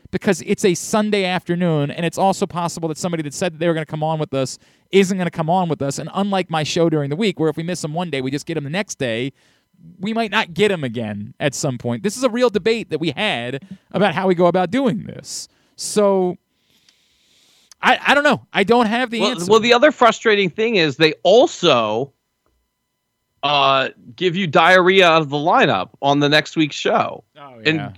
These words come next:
Speaker 1: Oh, yeah. There's
Speaker 2: we've got an interview with this guy. We've got a match. We've got
Speaker 1: Right.
Speaker 2: this six-man match. We've
Speaker 1: M-,
Speaker 2: got this
Speaker 1: as
Speaker 2: match,
Speaker 1: if,
Speaker 2: this match,
Speaker 1: as
Speaker 2: this
Speaker 1: if, as if, as, it's almost as if it's already been taped. <laughs> Like,
Speaker 2: Right.
Speaker 1: right.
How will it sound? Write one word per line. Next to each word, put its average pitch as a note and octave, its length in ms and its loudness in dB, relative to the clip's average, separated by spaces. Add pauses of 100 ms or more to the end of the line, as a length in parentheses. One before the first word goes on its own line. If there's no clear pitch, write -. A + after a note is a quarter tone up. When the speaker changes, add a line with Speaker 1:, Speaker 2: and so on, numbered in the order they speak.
Speaker 1:
Oh, B2 240 -4
yeah. G2 300 -6
There's G2 220 -12
Speaker 2:
we've B3+ 120 8
got G3 180 4
an E3 100 4
interview F#3+ 280 2
with F3+ 120 -2
this C4 160 2
guy. D#3 240 2
We've F#3+ 160 2
got F#3+ 120 4
a D#3+ 60 -2
match. F3+ 400 0
We've G3+ 180 -4
got G#3 100 2
Speaker 1:
Right. E3+ 80 -8
Speaker 2:
this A#3 140 -4
six-man F3 380 -2
match. F3 220 0
We've F3 80 -2
Speaker 1:
M-, F3 80 4
Speaker 2:
got D#3 80 -2
this A#3+ 160 -2
Speaker 1:
as F3 200 4
Speaker 2:
match, A3 60 6
Speaker 1:
if, G#3 60 6
Speaker 2:
this - 100 -10
match, G#3+ 100 2
Speaker 1:
as F#3+ 140 4
Speaker 2:
this G#3+ 180 2
Speaker 1:
if, G#3+ 120 2
as D#3+ 180 0
if, D#3+ 160 -6
as, D3+ 220 -2
it's C#3+ 180 -6
almost F#3 380 -2
as C#3 160 -4
if D3+ 120 0
it's - 200 -8
already C3 260 2
been G#2+ 180 -8
taped. - 520 -12
<laughs> - 120 -20
Like, D#3 300 0 (100)
Speaker 2:
Right. D#4 380 -2 (180)
Speaker 1:
right. A#2 320 -2